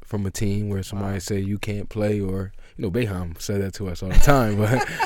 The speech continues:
Speaker 1: <laughs> just, just to, from a, from a professional standpoint of a team not even, this is where business started to smack me in my face. And I got to see, I, uh, it's like, you know, I got cut and even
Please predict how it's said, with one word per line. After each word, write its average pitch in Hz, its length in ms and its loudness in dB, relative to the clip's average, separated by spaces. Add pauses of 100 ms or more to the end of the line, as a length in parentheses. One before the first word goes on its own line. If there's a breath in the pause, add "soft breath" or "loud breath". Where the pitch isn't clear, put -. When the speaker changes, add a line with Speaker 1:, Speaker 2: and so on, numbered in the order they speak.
(120)
Speaker 1:
<laughs> - 800 -10
just, 165 380 4 (140)
just 170 260 2
to, 139 300 4
from 151 280 -4
a, 131 100 -4 (260)
from 143 180 0
a 131 60 0
professional 127 580 0
standpoint 113 580 2
of 104 240 -6 (500 soft breath)
a 113 100 -8
team 127 320 2
not 117 160 2
even, 107 400 -2
this 123 160 -6
is 120 80 -8
where 113 140 0
business 113 360 0
started 104 220 -6
to 98 60 -12
smack 104 320 -6
me 104 80 -6
in 101 60 -6
my 98 140 -4
face. 98 360 -6 (920)
And 113 100 -10
I 113 60 -4
got 107 180 -2
to 101 60 -6
see, 107 200 -2
I, 104 120 -2
uh, 107 280 -2 (1120 soft breath)
it's - 120 -16
like, 110 220 -2 (400)
you 113 80 -8
know, 104 120 -4
I 107 40 -4
got 107 220 -4
cut 143 280 6
and 110 120 -4
even 101 460 -4